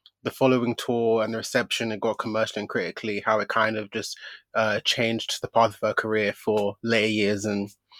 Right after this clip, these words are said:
so on and so forth. And, um, uh, yeah, it was just quite, it was just quite surreal when I actually, like, saw it there on the website. 'Cause, like, obviously, you know, as you know, you write and edit, revise and everything. Shout out to Elijah,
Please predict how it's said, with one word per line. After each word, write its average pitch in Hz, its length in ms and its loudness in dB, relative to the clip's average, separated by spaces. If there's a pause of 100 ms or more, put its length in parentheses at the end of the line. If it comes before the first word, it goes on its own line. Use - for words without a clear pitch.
(260)
so 233 220 6
on 117 80 4
and 117 100 2
so 143 160 8
forth. 107 300 2
And, 113 120 2
um, 110 300 2 (580)
uh, 156 60 8
yeah, 262 160 10
it 233 40 10
was 180 100 4
just 202 100 -2
quite, 202 220 8
it 175 40 4
was 175 100 0
just 190 120 0
quite 180 200 8
surreal 170 280 2
when 143 100 4
I 147 60 6
actually, 147 180 2
like, 131 360 2
saw 139 380 4
it 113 220 -2 (340)
there 127 300 4
on 127 100 2
the 123 160 -4
website. 117 280 -2
'Cause, 127 100 -2
like, 143 120 6
obviously, 165 500 2 (220)
you 131 80 -4
know, 131 280 0 (400)
as 123 160 -4
you 127 60 -4
know, 120 100 -4
you 117 260 -6
write 123 320 2
and 113 140 -12
edit, 120 300 -4
revise 117 560 0
and 120 60 -2
everything. 120 520 -4
Shout 131 280 4
out 123 60 -2
to - 100 0
Elijah, 120 600 4